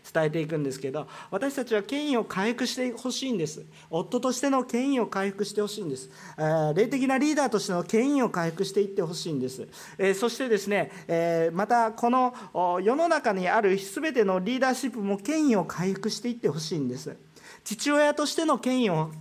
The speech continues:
回復してほしいんです。母親としての権威を回復してほしいんです。お兄ちゃんお姉ちゃんとしての権威を回復してほしいんです。で、これは偉そうにしなさいと言ってるわけではありません。この権威の回復っていうのがすごく重要なんです。私は権威って聞いた時アレルギーあって、もうそんな押し付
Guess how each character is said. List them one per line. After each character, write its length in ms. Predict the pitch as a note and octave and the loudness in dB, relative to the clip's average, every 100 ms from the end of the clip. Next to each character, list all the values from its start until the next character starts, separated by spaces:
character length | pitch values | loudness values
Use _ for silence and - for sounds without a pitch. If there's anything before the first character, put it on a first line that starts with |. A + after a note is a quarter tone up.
| - | -8
回 160 | E3+ F#3 | -4 -4
復 160 | G#3 | -4
し 80 | - | 0
て 80 | G3+ | 0
ほ 60 | |
し 100 | G3 | 2
い 60 | F#3+ | -2
ん 20 | |
で 80 | C3 | -4
す。 100 | - - | -8 -16
母 320 | - G#3 C4 | -6 -2 0
親 180 | D#4 D4+ | 0 0
と 100 | D#4 | 0
し 80 | - | 0
て 100 | F4 | 2
の 120 | D4+ | 2
権 260 | - C4+ C4 | 2 0 2
威 80 | E3 | 2
を 60 | |
回 300 | D#3 - F3+ | -2 -6 -6
復 120 | F#3 | -4
し 100 | G#3 | -6
て 160 | A3+ A3 - | -6 -12 -8
ほ 140 | G3 | -6
し 120 | A3 | -4
い 40 | F#3 | -4
ん 40 | |
で 80 | C3 | -6
す。 160 | - - _ _ _ _ _ | -10 -20 _ _ _ _ _
お 120 | F3+ | 0
兄 160 | A#3+ B3+ | 2 2
ち 80 | C4 | 2
ゃ 60 | |
ん 60 | C4 | 4
お 40 | |
姉 160 | C#4 D#4 | 4 2
ち 80 | D4 | 2
ゃ 60 | |
ん 40 | C#4 | 0
と 80 | C4+ | 0
し 80 | |
て 80 | D#4 | 0
の 140 | E4 - | 0 0
権 260 | C#4 D#4+ | -2 0
威 60 | B3+ | 0
を 80 | - | 0
回 200 | D#3 D#3+ | -2 -2
復 140 | F#3+ | -2
し 80 | - | 0
て 80 | G3 | 0
ほ 80 | |
し 140 | G3 F#3+ | 0 -4
い 20 | |
ん 100 | C3 | -6
で 80 | - | -10
す。 160 | - _ _ _ _ _ _ _ _ - - | -16 _ _ _ _ _ _ _ _ -20 -12
で、 80 | F3 | -4
こ 100 | F3+ | 0
れ 80 | B3 | 2
は 80 | B3 | 2
偉 300 | F#3 C4 D#4 | 4 4 4
そ 180 | F#4+ F#4+ | 4 4
う 40 | |
に 100 | F4 | 0
し 100 | G#3 | 2
な 140 | G#3+ | 2
さ 120 | A3+ C4+ | 2 2
い 40 | |
と 80 | B3 | 2
言 80 | G3 | 4
っ 20 | |
て 100 | G#3+ | 4
る 80 | F#3+ | 2
わ 100 | A3 | 2
け 80 | D#3 | 0
で 80 | |
は 120 | B2+ G#2+ | 0 -2
あ 60 | |
り 80 | B2+ | -6
ま 100 | B2+ | -10
せ 140 | - | -12
ん。 40 | A#2+ - - - | -18 -18 -20 -8
こ 80 | F#3 | -2
の 60 | F#3+ | -2
権 420 | B3+ F#4+ G4 F4+ | 2 4 4 4
威 60 | C4 | 2
の 100 | A3+ | 0
回 300 | G3+ G3 G3 | 0 0 0
復 140 | A3 | -2
っ 20 | |
て 140 | A3 F3+ | -4 -6
い 40 | |
う 20 | F#3 | -4
の 80 | |
が 80 | D#3+ | -6
す 180 | - A#3+ | -8 -6
ご 140 | E4+ | -6
く 180 | F#4 B3 | -4 -4
重 160 | F3+ F3 | -2 0
要 140 | E3 | 0
な 60 | D#3 | 0
ん 20 | |
で 40 | |
す。 80 | D3+ | -2
私 220 | B3 C#4+ | -4 -2
は 140 | A#3+ A3+ | 0 0
権 260 | D4+ E4+ | -2 -4
威 40 | C#4+ | -4
っ 20 | |
て 80 | A#3 | -4
聞 80 | A3 | 0
い 40 | |
た 80 | A3 | 0
時 160 | G3+ G3+ | 2 2
ア 80 | F#3+ | 0
レ 100 | A3+ | 0
ル 80 | |
ギ 80 | F#3+ | 0
ー 40 | D#3+ | 0
あ 20 | |
っ 20 | |
て、 80 | E3 | -2
も 140 | F#3 - | -8 -10
う 60 | |
そ 140 | - A3 | -8 -4
ん 60 | |
な 100 | G3 | -2
押 140 | G3 G3 | -2 -4
し 60 | |
付 140 | A3+ | -12